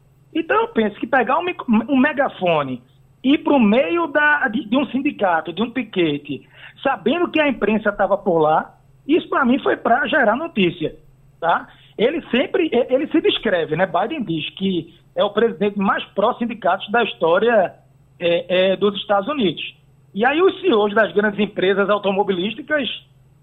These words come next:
ficaram assim furiosos, porque dizem, olha, é a gente que faz a economia girar, é a gente que faz a economia acontecer. Aí o Biden até respondeu, é, mas na crise, quando bate uma crise,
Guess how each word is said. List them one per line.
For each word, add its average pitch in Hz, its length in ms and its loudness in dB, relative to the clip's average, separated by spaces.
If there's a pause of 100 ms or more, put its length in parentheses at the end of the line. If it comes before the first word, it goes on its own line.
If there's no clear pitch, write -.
ficaram 233 440 0
assim 226 260 -2
furiosos, 226 640 0 (400)
porque 202 320 0
dizem, 208 320 0
olha, 170 160 0
é 190 40 4
a 196 80 4
gente 208 260 -4
que 339 100 -6
faz 214 240 -2
a 214 60 0
economia 185 560 0
girar, 147 420 -4 (320)
é 165 80 -4
a 165 100 0
gente 240 220 -6
que 233 120 -6
faz 214 260 2
a 220 60 2
economia 196 920 0 (320)
acontecer. 208 540 -2
Aí 170 120 4
o 220 40 4
Biden 214 300 -2
até 220 200 2
respondeu, 233 560 2
é, 170 140 2
mas 185 180 0
na 226 140 0
crise, 185 500 -2
quando 214 240 -2
bate 170 280 0
uma 208 100 0
crise, 214 480 -6